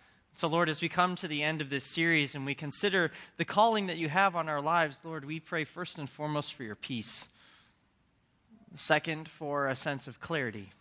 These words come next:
And third, that you would open our hearts and our minds to once more hear what you have to say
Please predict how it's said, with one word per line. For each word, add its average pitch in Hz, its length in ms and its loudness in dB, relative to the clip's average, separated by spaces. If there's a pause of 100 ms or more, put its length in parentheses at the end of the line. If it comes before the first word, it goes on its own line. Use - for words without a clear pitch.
(1400)
And 123 160 -8
third, 147 300 0
that 143 100 0
you 139 80 -6
would 135 120 0
open 147 280 2
our 131 120 2
hearts 147 360 0
and 131 120 -4
our 131 80 2
minds 131 500 0
to 139 80 -10
once 131 380 -4
more 135 400 0 (280)
hear 175 220 -2
what 170 200 -4
you 160 60 -2
have 139 220 2
to 143 80 -10
say 127 300 -4